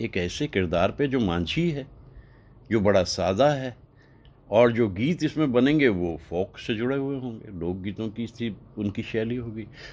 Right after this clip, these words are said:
तो भाई इसमें तो हम मुकेश साहब को गवाएंगे।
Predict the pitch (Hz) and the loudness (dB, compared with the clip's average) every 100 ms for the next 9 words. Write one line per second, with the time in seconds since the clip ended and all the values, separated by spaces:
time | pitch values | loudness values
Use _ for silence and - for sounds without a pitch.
0 | - 151 139 147 - 123 - 127 127 110 | -2 2 4 4 2 -6 -2 2 2 2
1 | 104 92 92 101 - - - - - 127 | -2 -2 -2 -4 -8 -18 -20 -20 -2 4
2 | 127 117 - 107 - 85 80 78 - 80 | 4 4 0 -2 -2 -4 -4 -6 -8 -10
3 | 78 - - - 117 92 80 67 62 | -10 -14 -20 -12 -4 -2 -2 -4 -10